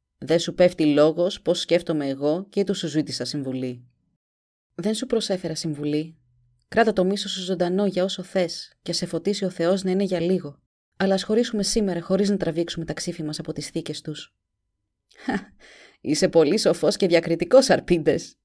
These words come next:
είπε γελώντας ο Γκίλ. "Λες να μην είσαι μόνο διακριτικός, μα και <laughs> δειλός;"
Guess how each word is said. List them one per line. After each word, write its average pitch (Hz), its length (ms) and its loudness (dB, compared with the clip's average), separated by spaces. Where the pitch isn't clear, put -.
είπε 165 220 -6
γελώντας 156 440 -4
ο 156 40 -4
Γκίλ. 143 280 -6
"Λες 269 200 2
να 214 140 2
μην 170 200 2
είσαι 180 200 0
μόνο 165 240 0
διακριτικός, 156 520 0
μα 160 140 -2
και 135 500 -2
<laughs> - 360 -20
δειλός;" 135 1040 0